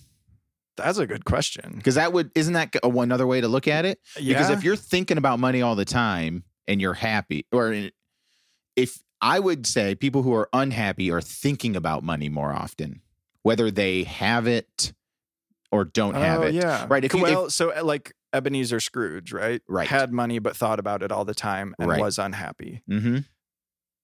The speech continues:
Speaker 1: Some people that have very little money also think about it all the time. And because of all of the stress of not having money, they're unhappy.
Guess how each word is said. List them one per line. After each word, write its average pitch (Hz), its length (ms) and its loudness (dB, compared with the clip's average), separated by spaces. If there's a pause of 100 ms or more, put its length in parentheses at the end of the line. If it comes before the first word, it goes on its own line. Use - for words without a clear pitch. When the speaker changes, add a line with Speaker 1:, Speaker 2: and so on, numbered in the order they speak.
(120)
Speaker 1:
Some 143 520 -2
people 131 440 0
that 117 320 0 (480)
have 113 220 -2
very 117 240 2
little 147 200 0
money 110 420 -6 (840)
also 135 300 0
think 120 180 -6
about 104 220 -2
it 101 100 -4
all 104 100 -2
the 104 100 -4
time. 104 340 -4
And 104 160 -6
because 113 460 -2
of 110 140 -2
all 107 200 -2
of 101 100 -6
the 98 80 -8
stress - 420 0
of 101 100 -6
not 95 200 -8
having 117 320 0
money, 101 280 -8
they're 98 220 -2
unhappy. 98 680 -8